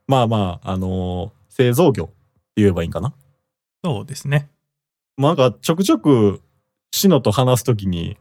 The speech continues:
Speaker 1: もうしのはもう激務で大変や、みたいな話を、ちょっと <laughs> 噂でも聞き、本人からも聞き、みたいな感じなんですけど、最近、<laughs> 最近どうです？
Speaker 2: あ、最近ちょっと落ち着いてきたね。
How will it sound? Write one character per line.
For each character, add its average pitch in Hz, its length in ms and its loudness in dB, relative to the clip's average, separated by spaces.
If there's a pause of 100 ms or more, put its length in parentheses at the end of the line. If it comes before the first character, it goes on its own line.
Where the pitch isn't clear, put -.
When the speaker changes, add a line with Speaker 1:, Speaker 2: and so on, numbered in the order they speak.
Speaker 1:
も 104 180 -2
う 101 40 0
し 143 140 -4
の 120 140 2
は 98 100 2
も 95 260 -2
う 92 40 -4
激 131 260 0
務 104 120 2
で 95 80 0
大 107 220 -6
変 120 160 2
や、 101 220 0
み 101 60 -10
た 98 80 -8
い - 20 -8
な 107 80 -8
話 101 300 -2
を、 - 180 -10 (240)
ち - 140 0
ょ - 20 2
っ - 40 0
と 98 100 -4 (260)
<laughs> - 260 -12
噂 147 300 4
で 131 120 4
も 104 120 0
聞 - 140 -2
き、 101 280 0
本 123 240 2
人 139 140 6
か 101 100 4
ら 101 100 4
も 98 80 -6
聞 107 180 -2
き、 135 180 4
み 101 100 0
た 98 100 2
い - 20 0
な 95 100 -2
感 120 200 0
じ 113 100 -4
な 98 60 0
ん - 20 -2
で 87 60 -4
す - 40 -14
け 101 60 -4
ど、 92 100 -4
最 175 220 2
近、 160 360 0 (280)
<laughs> - 320 -2
最 180 260 2
近 156 180 -4
ど 160 180 4
う - 20 2
で 98 100 0
す？ - 140 -12 (160)
Speaker 2:
あ、 143 160 -12
最 214 180 -6
近 233 160 -4
ち 233 60 0
ょ - 40 0
っ 220 60 -8
と - 120 0
落 110 200 -6
ち - 20 -20
着 123 220 -2
い 107 100 -8
て 117 200 -6
き - 140 -20
た 95 340 -6
ね。 101 300 -8